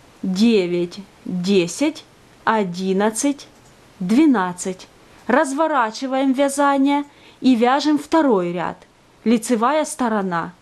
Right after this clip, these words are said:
Кромочную снимаем, двенадцать лицевых петель. Один, два, три, четыре, пять, шесть,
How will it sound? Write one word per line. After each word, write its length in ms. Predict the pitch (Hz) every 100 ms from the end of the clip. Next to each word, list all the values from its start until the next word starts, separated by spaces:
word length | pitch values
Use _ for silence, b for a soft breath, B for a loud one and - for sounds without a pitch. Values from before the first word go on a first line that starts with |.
| _
Кромочную 680 | - 302 247 226 226 240 233
снимаем, 680 | - 247 240 277 349 233 180
двенадцать 640 | 190 202 214 277 269 240
лицевых 480 | 277 - 220 180 180
петель. 480 | - 185 185 180 - b b b b b -
Один, 720 | - 233 220 185 190 175 170 175 -
два, 640 | 185 175 196 202 170 202 277 _ _ _ _ _
три, 420 | 262 262 202 170 170 _ _ - -
четыре, 840 | - 262 220 220 185 175 165 175 - _ _ -
пять, 540 | 247 214 170 175 - - _ - - -
шесть, 720 | - 233 196 185 - -